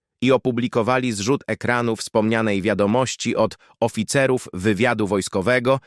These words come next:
i skomentowali ją, skutecznie potwierdzając postępy Ukrainy.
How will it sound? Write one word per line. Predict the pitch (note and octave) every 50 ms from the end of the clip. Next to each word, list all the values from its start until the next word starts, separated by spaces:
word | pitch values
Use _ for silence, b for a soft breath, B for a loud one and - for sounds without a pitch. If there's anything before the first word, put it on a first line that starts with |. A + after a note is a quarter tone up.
| b b b b _
i | - C3
skomentowali | - - C#3 B2 A#2+ A#2 G#2+ A2+ G#2 G2+ C3 C3+ C3+ C3+ C3 C3
ją, | C3+ C3+ C#3 C#3 C3 b b b b b b
skutecznie | - - - - B2+ - D3 C#3+ - - C3+ A#2
potwierdzając | - A#2+ - - A2+ G#2+ G2 F#2 B2+ A#2+ B2 A#2+ A2+ A2+ -
postępy | - A2+ G#2 - - B2 A#2 A2 - A#2+ -
Ukrainy. | F#2+ G#2 - G#2+ G#2+ G#2 G2+ F#2+ E2+ C#2+ C2 G1+